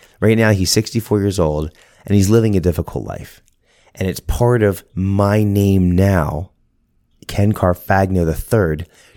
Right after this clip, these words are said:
to serve my father and to help him rehabilitate his life.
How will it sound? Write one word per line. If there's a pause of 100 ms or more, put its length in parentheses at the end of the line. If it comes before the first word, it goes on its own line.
to
serve
my
father
and
to
help
him
rehabilitate
his
life.